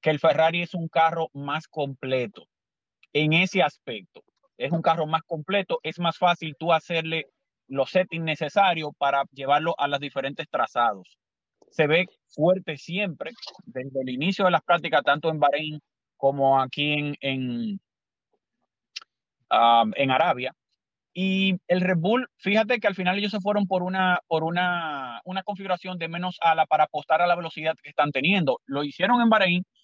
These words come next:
sufrieron en Bahrein, aquí les salió ve-, eh, con mucha ventaja.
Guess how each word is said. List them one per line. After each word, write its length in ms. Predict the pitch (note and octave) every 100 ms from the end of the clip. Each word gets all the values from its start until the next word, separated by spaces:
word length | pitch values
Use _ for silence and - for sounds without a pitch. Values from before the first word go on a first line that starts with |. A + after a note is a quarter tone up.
| _
sufrieron 580 | - - - G3 A#3 G3+
en 100 | F3+
Bahrein, 340 | F#3 E3 D3+ E3 _ _ _
aquí 380 | D3+ C#3 G3 G#3+
les 180 | E3 -
salió 540 | D3 C3 D3+ A3 A3 C#3
ve-, 280 | C#3+ D3+ D3+
eh, 240 | C#3 C3+ B2
con 140 | D3
mucha 260 | D3+ D#3+ D3
ventaja. 440 | B2+ G3 F3